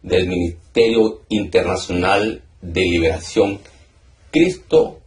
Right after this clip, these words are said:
Libera. Si usted está sufriendo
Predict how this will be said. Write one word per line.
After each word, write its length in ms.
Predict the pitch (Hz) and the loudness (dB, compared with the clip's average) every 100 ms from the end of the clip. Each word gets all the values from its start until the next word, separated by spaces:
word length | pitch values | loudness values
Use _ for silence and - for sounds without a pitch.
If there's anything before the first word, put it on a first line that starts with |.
| _ _ | _ _
Libera. 840 | 90 87 85 82 92 82 73 - - _ - - - - - - - - _ - - - _ - - - - - | -4 0 0 4 4 4 0 -8 -20 _ -20 -20 -20 -20 -20 -20 -20 -20 _ -20 -20 -20 _ -20 -20 -20 -20 -18
Si 220 | - 113 | -6 -4
usted 680 | 104 - 151 156 160 165 - | -4 -2 2 6 6 2 0
está 260 | 107 127 127 | -2 0 2
sufriendo 880 | 151 131 - 127 87 76 71 - | 2 0 0 2 2 0 -4 -6